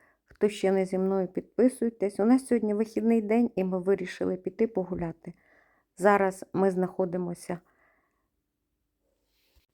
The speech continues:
в торговому центрі Дафі. І я вам показую, ми йдемо. Гуляємо магазинами, заглядаємо в вітрини. Чорна п'ятниця зараз.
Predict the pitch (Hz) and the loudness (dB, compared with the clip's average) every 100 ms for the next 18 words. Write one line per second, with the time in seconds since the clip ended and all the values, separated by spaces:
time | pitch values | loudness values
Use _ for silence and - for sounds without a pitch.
0 | _ _ _ _ _ _ _ - - 208 | _ _ _ _ _ _ _ -12 4 4
1 | 180 190 175 180 175 - 180 175 180 170 | 6 2 2 -2 -4 -2 -2 0 0 0
2 | 196 220 269 - 240 233 _ _ _ _ | 2 4 4 4 2 2 _ _ _ _
3 | - 330 202 175 175 - - 202 175 180 | 4 8 8 4 -4 -8 -2 -2 0 -2
4 | 185 180 156 180 165 156 _ _ _ _ | 0 -2 -2 0 0 -4 _ _ _ _
5 | _ _ _ _ _ _ _ _ _ _ | _ _ _ _ _ _ _ _ _ _
6 | _ _ _ 175 202 240 208 180 175 175 | _ _ _ 0 4 6 8 6 4 -2
7 | 170 165 175 170 214 269 254 233 180 180 | -4 -2 -4 0 2 4 6 4 2 0
8 | 175 175 180 175 170 170 156 165 - 202 | 0 0 2 2 2 -2 -4 -6 -4 4
9 | 233 277 269 247 - _ - _ _ _ | 8 10 10 8 2 _ -20 _ _ _
10 | _ _ - 214 - 165 156 196 247 - | _ _ 0 2 2 0 4 4 4 6
11 | 277 269 269 254 262 254 247 247 - | 4 6 4 6 6 6 4 0 -4